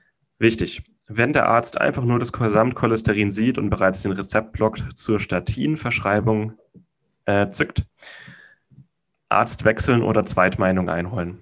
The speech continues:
Nicht einfach, "Oh, ich habe erhöhtes Cholesterin, hier ist eine Ihre Statine." Erst eine Zweitmeinung einholen oder den Arzt einfach wechseln, einen na-, naturheilkundlich, ähm, versierten Arzt aufsuchen,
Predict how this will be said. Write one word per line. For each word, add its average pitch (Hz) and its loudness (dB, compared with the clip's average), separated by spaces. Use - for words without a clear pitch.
Nicht 113 0
einfach, 117 2
"Oh, 131 4
ich 123 -2
habe 113 0
erhöhtes 107 2
Cholesterin, 113 0
hier 117 2
ist 110 2
eine 107 0
Ihre 104 2
Statine." 135 0
Erst 113 2
eine 110 -2
Zweitmeinung 110 2
einholen 107 2
oder 101 0
den 95 0
Arzt 87 0
einfach 90 -2
wechseln, 110 0
einen 101 -2
na-, 95 0
naturheilkundlich, 117 0
ähm, 104 0
versierten 113 2
Arzt 107 2
aufsuchen, 107 2